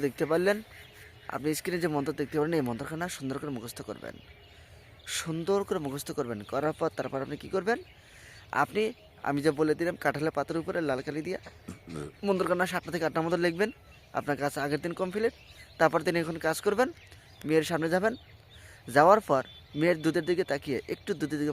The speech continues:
মানে, সে যেন জানতে না পারে, একটু তাকিয়ে আপনি মন্ত্রখানা মনে মনে মাত্র তিনবার পড়বেন। সহজ মন্ত্র মনে মনে তিনবার পড়বেন। মনে মনে তিনবার পড়া মাত্রই সে তার কাম উত্তেজিত উঠে যাবে, সে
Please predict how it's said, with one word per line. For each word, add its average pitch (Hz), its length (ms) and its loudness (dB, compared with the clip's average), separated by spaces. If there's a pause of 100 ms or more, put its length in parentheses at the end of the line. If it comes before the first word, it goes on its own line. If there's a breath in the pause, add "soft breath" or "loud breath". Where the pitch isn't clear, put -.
মানে, 190 120 -2 (100)
সে 196 160 0
যেন 156 100 0 (100)
জানতে 131 220 -2
না 123 100 -6
পারে, 101 180 -6
একটু 180 120 -6 (100)
তাকিয়ে 151 320 -2 (540 loud breath)
আপনি 123 120 -6 (100)
মন্ত্রখানা 139 400 -4
মনে 135 160 -2
মনে 180 140 -2 (500)
মাত্র 110 160 -8 (120)
তিনবার 113 260 -8
পড়বেন। - 240 -16 (160)
সহজ 175 220 0 (120)
মন্ত্র 147 180 -4 (120)
মনে 139 140 -2
মনে 131 180 -4
তিনবার 127 240 -8
পড়বেন। 64 280 -12 (720 loud breath)
মনে 220 260 6
মনে 151 160 6 (1000)
তিনবার 226 300 6
পড়া 185 140 8 (100)
মাত্রই 233 320 4 (540)
সে 156 80 -2 (100)
তার 139 160 2 (380)
কাম 143 220 0
উত্তেজিত 131 320 -8 (100)
উঠে 117 200 -4
যাবে, 175 160 -6 (680)
সে 147 180 0